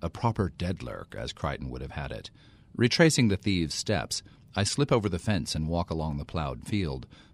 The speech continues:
but I find nothing out of the ordinary, except the putrefied carcass of a fox and some empty bottles of alcohol.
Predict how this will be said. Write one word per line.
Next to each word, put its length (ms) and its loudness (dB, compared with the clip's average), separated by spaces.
but 100 2
I 80 8
find 260 6
nothing 360 4
out 120 -4
of 60 -6
the 100 -6
ordinary, 600 -2
except 320 2
the 60 2
putrefied 640 0
carcass 440 -2
of 120 -6
a 40 -6
fox 680 -4
and 180 -4
some 220 -2
empty 260 0
bottles 400 -4
of 80 -6
alcohol. 640 -4